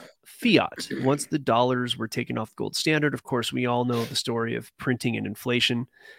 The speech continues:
Um, so, you know, this is gonna kind of, I'm gonna circle back to this gold sales that Schechtman was noticing, right? So Bundesbank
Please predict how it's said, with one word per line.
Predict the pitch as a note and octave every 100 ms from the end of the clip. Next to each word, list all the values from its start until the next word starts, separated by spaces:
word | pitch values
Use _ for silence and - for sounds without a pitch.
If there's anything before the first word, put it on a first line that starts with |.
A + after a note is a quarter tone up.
| - -
Um, | A#2+ A#2+ A2+ A2 G#2
so, | - - B2+ A#2+ A2+
you | - C3
know, | F#2+ F2+ - _
this | C3+ B2 D#3+ G#3 G3
is | E3+
gonna | D#3+ C3+ A2+ _ _
kind | - - D3+ D3+ C#3
of, | A#2 - _ _ _ _ -
I'm | - C3
gonna | C#3 D#3+
circle | C#3 - F3+ F3
back | A#2+ A#2 A#2 - _
to | - C3 A2+ A2 -
this | B2 B2 A2
gold | B2 B2 B2 A#2+
sales | A#2+ A#2 G#2 F#2 - - _
that | A#2+
Schechtman | - - A2 A2+
was | G#2+ A2
noticing, | A#2 - - F2
right? | F#2+ G2+ _ - - - - _
So | - - D3 C#3 C3 C3+ - _ _ _ _ _ _ _ _ _ _ _ _ - - _
Bundesbank | C3 A2 D#3+ G3+ G3+ - B2 F2 - -